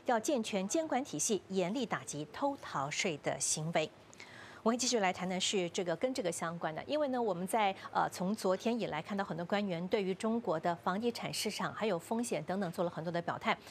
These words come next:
我会在这里会谈谈，就是从这些表态当中究竟看到些什么样的发展趋势。一个他谈的是关注防风险跟稳发展的动态平衡，这是中国官员透露出来的信息。另外一个是治理资本市场当中过度发债融资的问题。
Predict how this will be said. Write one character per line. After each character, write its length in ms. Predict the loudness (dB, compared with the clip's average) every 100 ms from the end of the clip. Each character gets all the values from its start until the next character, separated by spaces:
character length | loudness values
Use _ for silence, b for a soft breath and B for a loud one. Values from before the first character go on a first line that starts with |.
| B B
我 80 | 0
会 160 | 2 2
在 160 | 2
这 100 | 2
里 60 | 2
会 160 | 0 -2
谈 160 | -4
谈， 160 | -4 -2
就 100 | 0
是 200 | 0 0 B
从 240 | 0 0 0 -4 0
这 140 | 2
些 120 | 2
表 120 | 0
态 120 | 0 0
当 200 | 0 0
中 180 | 0
究 100 | 2
竟 200 | 2 2
看 120 | 0 0
到 140 | 0
些 160 | 0 0
什 220 | 2 0
么 80 | 0
样 160 | 0
的 80 | 0
发 160 | 2 2
展 180 | 0
趋 160 | -2 0
势。 180 | 2 0 B B B
一 120 | 4
个 80 | 4
他 120 | 4
谈 140 | 0 2
的 100 | 2
是 220 | 2 0 B
关 240 | 2 2 2
注 180 | 2 2
防 300 | 2 0 2
风 220 | -2 0
险 200 | 0 0
跟 160 | 0 0
稳 180 | 0 -2
发 180 | 0 2
展 180 | 2 0
的 160 | 0 0
动 200 | 0 0
态 180 | 2 -2
平 180 | -2 -4
衡， 240 | 0 0 0
这 100 | -2
是 140 | 0
中 160 | -2 0
国 80 | 0
官 180 | 2
员 220 | 2 2 0 B B
透 100 | 2
露 120 | 2
出 140 | 2 0
来 80 |
的 40 | 0
信 220 | 0 -2
息。 200 | 0 -2 0
另 120 | -2
外 100 | 0
一 80 | -2
个 140 | 0
是 220 | 0 0 -2 B
治 160 | 0 2
理 160 | 2 -2
资 160 | -2
本 100 | -2
市 140 | -2 -4
场 160 | -4
当 160 | -2 0
中 180 | 0 0
过 200 | 2 0
度 180 | 2 -2
发 240 | -2 -4 -6
债 160 | -6
融 160 | -8 -10
资 140 | -6
的 80 | -6
问 120 | -6
题。 160 | -8